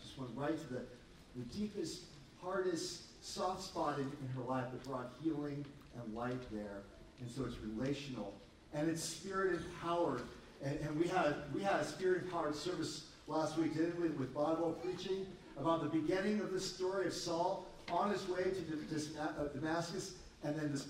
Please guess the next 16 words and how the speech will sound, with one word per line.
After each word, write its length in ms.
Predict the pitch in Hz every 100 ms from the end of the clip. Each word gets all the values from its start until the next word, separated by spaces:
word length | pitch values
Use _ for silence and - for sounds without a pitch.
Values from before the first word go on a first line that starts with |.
| -
powerful 440 | 170 180 190 175 156
spiritual 500 | - 170 160 165 160
experience. 600 | - 151 139 127 - - - - 143
And 80 |
then 140 | 143 151 165
finally 300 | 165 170 165
today, 420 | 156 143 131 127 - - - - -
we're 120 | 131 123
considering 600 | 147 - 151 139 147 123
the 80 |
pursuit. 560 | - 131 - - 123 107 - - - - - - - - - - -
One 200 | 170 175
of 80 | 160
the 40 |
wonderful 420 | 139 180 226 220 214
truths 640 | - 214 214 185 160 -